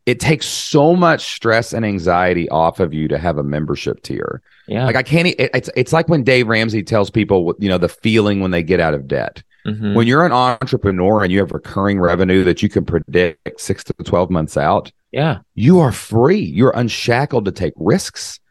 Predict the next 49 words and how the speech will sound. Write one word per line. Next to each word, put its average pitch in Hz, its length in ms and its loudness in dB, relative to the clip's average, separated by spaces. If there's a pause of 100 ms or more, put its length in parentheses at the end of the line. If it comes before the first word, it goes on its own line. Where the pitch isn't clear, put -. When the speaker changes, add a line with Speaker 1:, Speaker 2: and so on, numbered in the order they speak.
(220)
Speaker 1:
You 104 80 2
don't 131 100 4
have 101 100 0
Speaker 2:
Yes. 113 80 0
Speaker 1:
to 90 40 2
worry 107 160 4
about 107 220 0
feeding 110 320 0
your 82 120 2
family. 165 680 2 (320)
And 117 200 2
that 139 260 0
clarity 135 800 2 (400)
gives 117 220 0
you 113 100 0
so 127 300 2
much 127 220 0
more 98 160 0
space 101 640 -2
to - 120 -6
do 107 400 0
the 98 160 0
fun 98 500 0
stuff, 64 440 -4 (380)
the 101 80 0
Speaker 2:
Yeah. 101 120 2
Speaker 1:
entrepreneurial 92 680 0
stuff, - 280 -6
to 85 100 -4
dream 90 440 0
and 80 80 -2
to 76 40 -4
make 69 160 -6
relationships 80 640 -2
and - 80 -14
go 67 60 -6
on 57 120 -6
podcasts. 78 640 -2
And 76 120 -6 (280)
you're 110 100 0
just 127 120 0
not 107 160 0
worried 95 240 2
all 50 120 -4
the - 60 -8
time, - 460 -8 (140)
you 73 100 -4
know? 82 220 0 (480)
Um, 92 420 -2